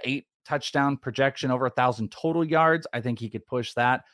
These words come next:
probably by twenty-five to thirty percent. And the touchdowns are something that's hard to gauge here,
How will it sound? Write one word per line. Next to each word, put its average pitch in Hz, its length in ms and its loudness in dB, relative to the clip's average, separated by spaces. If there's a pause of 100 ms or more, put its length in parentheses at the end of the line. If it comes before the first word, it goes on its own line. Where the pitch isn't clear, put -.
(220)
probably 131 760 2
by 113 240 0
twenty-five 117 640 -2
to 117 80 -10
thirty 117 240 -2
percent. 123 480 -4
And 107 120 -4
the 107 60 -4
touchdowns 117 560 -2
are 95 60 -8
something 113 280 -6
that's 104 200 -4
hard 113 200 2
to 104 60 -6
gauge 165 340 0
here, 117 300 2